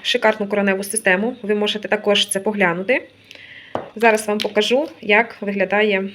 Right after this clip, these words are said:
посадка всередині. Ну і закінчу, е, своє речення, що мало того, що, м, орхідейка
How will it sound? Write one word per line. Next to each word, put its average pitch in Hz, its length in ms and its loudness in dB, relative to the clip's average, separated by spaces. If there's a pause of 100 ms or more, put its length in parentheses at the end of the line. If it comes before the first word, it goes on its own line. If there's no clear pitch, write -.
(680)
посадка 196 400 -2
всередині. 202 640 -2 (380)
Ну 330 260 -2
і 233 220 2
закінчу, 220 640 -2 (280)
е, 190 280 -4
своє 214 280 2
речення, 226 440 2
що 202 320 -2
мало 220 260 2
того, 202 240 -2
що, 196 400 0 (400)
м, 196 340 -6 (480)
орхідейка 214 680 2